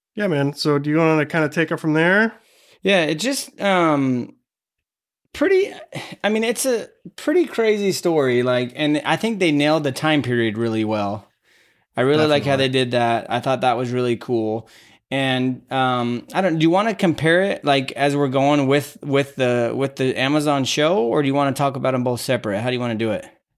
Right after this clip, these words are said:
Speaker 1: As it comes, let's just do it natural, organic, as they say.
Speaker 2: <laughs>
Speaker 1: Let's just see how it works out. I would say early on, um, no, let's talk about the comic, and then we'll,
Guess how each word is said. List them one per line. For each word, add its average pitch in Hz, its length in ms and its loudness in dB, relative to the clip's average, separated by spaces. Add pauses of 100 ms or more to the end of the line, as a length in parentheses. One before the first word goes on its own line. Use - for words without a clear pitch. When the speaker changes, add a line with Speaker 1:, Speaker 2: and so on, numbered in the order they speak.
(400)
Speaker 1:
As 226 180 2
it 214 100 0
comes, 151 320 0
let's 214 180 0
just - 220 -4
do 160 140 4
it 131 100 0
natural, 120 720 -6 (140)
organic, 135 680 2
as 110 200 -2
they 104 140 -4
say. 98 260 -2 (220)
Speaker 2:
<laughs> 381 120 2 (3500)
Speaker 1:
Let's 311 220 0
just 294 240 0
see 240 140 -2
how 190 260 -2
it 143 60 -6
works 175 340 -2
out. 170 320 0 (600)
I 190 100 2
would 262 160 -2
say 233 240 0
early 202 440 0
on, 156 540 0 (320)
um, 139 600 0 (760)
no, 240 200 2
let's 262 200 0
talk 269 220 -4
about 196 540 -2
the 160 100 -2
comic, 135 400 0
and 135 120 0
then 135 140 4
we'll, 117 240 0